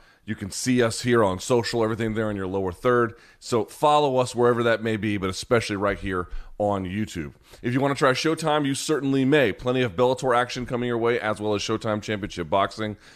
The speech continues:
You can go to showtime dot com, get a thirty-day free trial. If you like it, you can keep it. If not, no harm, no foul. We do have a merch store. B C, I don't know if your face Hawaiian shirt is up yet, but either way, it's morning combat dot store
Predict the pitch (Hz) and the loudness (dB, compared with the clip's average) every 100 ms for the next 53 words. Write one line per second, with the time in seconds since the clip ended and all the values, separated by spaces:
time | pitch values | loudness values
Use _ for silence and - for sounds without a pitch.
0 | - 107 110 95 87 120 117 127 113 107 | -10 -4 0 0 0 0 2 2 2 0
1 | 98 113 107 107 92 90 104 101 104 98 | 0 0 -2 -2 -4 -4 -4 -2 -2 -2
2 | 98 101 117 101 92 87 92 92 87 85 | -4 -4 2 2 2 0 -2 -2 -8 -10
3 | 95 92 90 80 98 98 - - - 98 | -8 -6 -6 -4 -4 -4 -8 -20 -12 -4
4 | 107 101 101 98 98 - - 98 101 87 | -4 -2 -2 -2 -4 -12 -12 -4 -2 -2
5 | - 117 101 67 - - - 117 107 127 | 0 2 2 0 -10 -14 -2 -2 2 0
6 | 120 113 110 113 117 135 - - 113 85 | 2 0 0 0 2 0 0 -6 -4 -2
7 | 78 135 143 139 139 135 151 143 147 135 | -2 0 0 2 2 2 2 2 4 2
8 | 120 127 120 - 139 147 - - - _ | 4 2 2 2 2 2 -2 -10 -16 _
9 | _ _ _ _ 98 117 123 131 123 117 | _ _ _ _ -4 2 2 2 0 0
10 | 139 131 113 107 131 143 135 147 - 110 | 0 2 -2 -2 0 0 2 2 2 -2
11 | 110 131 123 117 120 131 117 - 113 127 | -4 0 2 4 4 4 2 0 0 2
12 | 135 123 123 123 120 123 123 - 82 113 | 2 -2 0 0 4 4 2 0 -6 2
13 | 110 113 - - - - - 202 120 95 | 2 2 -6 -12 -10 -4 4 4 6 4
14 | 87 | 2